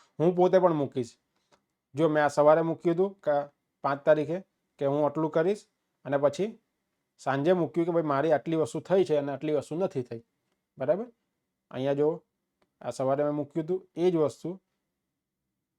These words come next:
સાંજે મેં મૂક્યું કે ભાઈ આટલી વસ્તુ થઈ, આટલી વસ્તુ નથી થઈ. પછી આજે પણ સવારે મેં મૂક્યું હતું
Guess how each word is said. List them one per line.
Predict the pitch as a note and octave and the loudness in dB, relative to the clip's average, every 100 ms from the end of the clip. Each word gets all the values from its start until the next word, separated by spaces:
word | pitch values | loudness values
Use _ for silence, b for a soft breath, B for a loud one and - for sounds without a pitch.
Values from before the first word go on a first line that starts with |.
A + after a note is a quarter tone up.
| _ _ _ _ _ _ _ _ _ _ | _ _ _ _ _ _ _ _ _ _
સાંજે | - C3 B2+ | -6 -4 -2
મેં | D3 D#3+ F#3 | -4 -6 -8
મૂક્યું | C3+ - B2 A#2 | -12 -12 -14 -10
કે | |
ભાઈ | B2+ | -6
આટલી | B2+ D3+ | -6 -4
વસ્તુ | D3 C3 D3 | -4 -4 -4
થઈ, | D3+ | -2
આટલી | C#3 C#3 | -2 -2
વસ્તુ | C3 D3+ | -6 -6
નથી | C#3+ - | -8 -8
થઈ. | A#2+ | -10
પછી | C3 C3 | -8 -6
આજે | D3 C3 D#3 | -4 -4 -4
પણ | E3+ | -4
સવારે | D#3+ D#3 D3+ | -2 2 2
મેં | D#3+ | 0
મૂક્યું | D#3+ F#3+ F#3+ C3+ | -4 -4 -4 -4
હતું | C#3 | -4